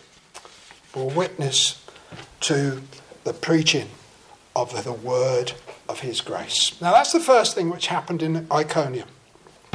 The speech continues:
The second thing which happened in Iconium was this. Did you notice verse two? "But the unbelieving Jews stirred up the Gentiles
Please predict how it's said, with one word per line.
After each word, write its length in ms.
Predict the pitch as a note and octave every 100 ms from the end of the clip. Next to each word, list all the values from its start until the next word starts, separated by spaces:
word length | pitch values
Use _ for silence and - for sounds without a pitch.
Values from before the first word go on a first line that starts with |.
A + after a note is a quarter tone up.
| - -
The 100 | F#3+
second 340 | - E4 G4 F4
thing 160 | A#3+
which 200 | E3 -
happened 300 | E3+ - E3
in 220 | C#3+ C#3 - - -
Iconium 560 | A#2+ - D3 C3 D#3+
was 180 | F#3+ G3+
this. 360 | A3+ - - - - - - - - - - -
Did 220 | - A3
you 80 | F4
notice 420 | D4+ D#3+ D#3+ F3
verse 480 | - C#3+ C3+ D3+ -
two? 640 | - - F#4+ D#4 D3 - - _ _ _ _ - _ _ _ _ - _ - - - - - -
"But 140 | - -
the 140 | F#3+
unbelieving 800 | B3+ F#4 F#4+ F#4 C4 B3 B3 B3
Jews 480 | F#3 D3+ C3 D#3+ -
stirred 340 | - A3+ C#4
up 160 | C#4+ C#4+
the 120 | C#4
Gentiles 640 | C#4 E3 C3 - D3+ D#3